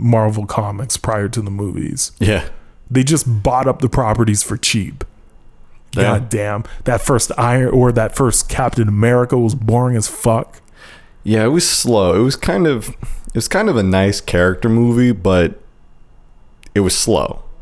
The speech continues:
Speaker 1: Yeah, it was. A lot of these movies, at least to me, are boring, and they become exceedingly more boring once another one comes out and it follows the same pattern.
Speaker 2: Yeah.
Speaker 1: It's got, uh, the villain that's fucking boring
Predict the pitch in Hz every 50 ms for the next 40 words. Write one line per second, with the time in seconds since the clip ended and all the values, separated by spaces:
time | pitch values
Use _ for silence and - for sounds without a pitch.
0 | - - - 135 127 120 104 101 113 104 - - 139 135 131 123 113 107 120 -
1 | - - - 175 170 160 160 160 170 - - 175 170 202 226 240 214 196 185 190
2 | 170 165 170 170 165 165 165 147 131 123 113 117 123 127 131 127 117 - - -
3 | - 139 123 117 117 120 120 117 110 110 107 101 104 107 107 101 101 104 107 107
4 | - - - - - - - 120 117 123 123 127 123 127 127 - - 151 139 131
5 | 113 - - - - 156 151 151 156 147 143 127 113 110 113 120 120 131 127 117
6 | 104 110 110 107 104 104 107 110 110 107 - 110 107 110 113 113 117 120 127 127
7 | 127 131 135 131 127 143 135 135 131 147 147 151 147 147 - - - - - 120
8 | 123 123 120 - 139 120 123 123 117 104 101 107 - - 120 110 107 101 98 -
9 | 110 107 107 - - - 101 87 85 80 78 78 78 76 76 - - 143 135 127
10 | 123 - - - - - - - - 170 151 127 131 131 107 110 139 151 160 160
11 | 165 165 160 156 147 127 117 - - - - 147 135 - 135 113 107 104 120 110
12 | 113 110 98 101 98 98 104 107 -